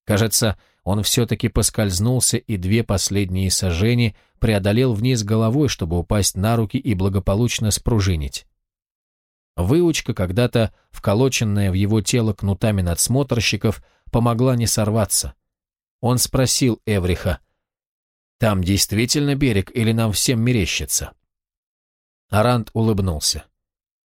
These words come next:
«У нас есть только один способ это проверить». Мышь решил не дожидаться, пока медлительные люди сползут вниз и преодолеют расстояние до берега. Пискнув, зверек снялся с камня и полетел над водой.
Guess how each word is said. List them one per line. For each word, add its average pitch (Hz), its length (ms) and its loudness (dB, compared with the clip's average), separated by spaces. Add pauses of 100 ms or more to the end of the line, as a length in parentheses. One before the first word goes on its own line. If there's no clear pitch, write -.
(180)
«У 117 60 -4
нас 160 260 2
есть 139 240 2
только 127 300 0
один 117 240 0
способ - 580 -4
это 92 240 -2
проверить». 82 680 -2 (1200)
Мышь 151 360 2
решил 147 400 2
не 143 100 0
дожидаться, 123 600 0
пока 98 240 -2
медлительные 92 640 0
люди 120 260 2
сползут 95 480 -2
вниз 95 420 0 (220)
и 113 80 0
преодолеют 107 580 0
расстояние 95 600 0
до 92 120 2
берега. 73 420 -4 (520)
Пискнув, 156 500 0 (260)
зверек 117 380 0
снялся 127 460 0
с - 80 -2
камня 139 480 0 (160)
и 120 100 0
полетел 113 540 0
над 107 180 -2
водой. 80 440 -2